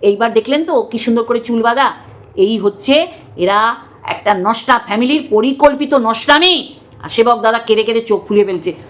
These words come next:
আরে একটা মাকে হারাচ্ছে না, হারিয়ে দিচ্ছে না। তা আপনিও মাঠে নামুন, আমরাও দেখি আপনি কত বড় খেলোয়াড়, আমাদেরও তো দেখতে হবে যে আপনি কি খেলা দিচ্ছেন, আমরাও দেখব, যেটা বলছিলাম।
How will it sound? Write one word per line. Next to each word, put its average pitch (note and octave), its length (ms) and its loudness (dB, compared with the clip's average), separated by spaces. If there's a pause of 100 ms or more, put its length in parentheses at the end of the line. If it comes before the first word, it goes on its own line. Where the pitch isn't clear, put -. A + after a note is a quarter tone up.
(120)
আরে G#3 500 2
একটা A3 240 -2
মাকে G3 320 0
হারাচ্ছে F#3 460 -2
না, B3 180 2 (220)
হারিয়ে B3+ 240 0
দিচ্ছে G3 300 -6
না। G#3+ 160 -8 (240)
তা A3+ 60 0
আপনিও C#4+ 240 0
মাঠে C4+ 220 -2
নামুন, D#4 300 2
আমরাও B3+ 220 2
দেখি D4 220 0
আপনি C4+ 160 -4
কত C4+ 140 2
বড় F#4+ 220 4 (100)
খেলোয়াড়, D#4 580 0 (360)
আমাদেরও B3 360 2
তো G#4+ 120 -2
দেখতে E4 240 2
হবে D#4 380 4 (380)
যে A#3 80 2
আপনি C4 160 0
কি E4 240 2
খেলা C#4+ 360 2
দিচ্ছেন, C#4+ 640 -2 (240)
আমরাও A3+ 380 2
দেখব, C4+ 600 2 (200)
যেটা C4+ 180 0
বলছিলাম। G3+ 380 -2